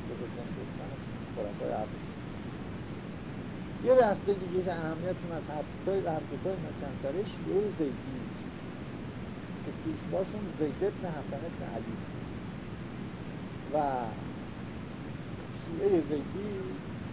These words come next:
معتقدند که اولاً در آن واحد می‌شه چند امام باشه، اشکالی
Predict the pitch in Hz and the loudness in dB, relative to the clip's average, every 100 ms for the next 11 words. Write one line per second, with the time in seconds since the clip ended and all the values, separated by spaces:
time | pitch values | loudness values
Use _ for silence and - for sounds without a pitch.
0 | - - - - - - 151 135 151 180 | -6 -6 -6 -6 -4 -4 -2 -2 4 4
1 | 185 165 135 123 - - 117 110 - - | 6 4 2 0 -4 -4 -4 -4 -4 -6
2 | - - - - - - - 139 - 143 | -6 -6 -6 -6 -6 -4 -4 -4 0 0
3 | 160 185 170 139 143 170 170 147 139 139 | 0 0 2 0 0 0 0 2 2 2
4 | 170 170 170 180 - 165 175 170 - 131 | 0 0 -4 -4 -4 -2 -2 -2 -4 -2
5 | 123 - 123 - - - - - - - | -4 -4 -6 -6 -6 -6 -6 -6 -6 -6
6 | - - - - - - - 135 - 139 | -6 -6 -6 -6 -6 -6 -4 -4 -2 0
7 | 139 | 0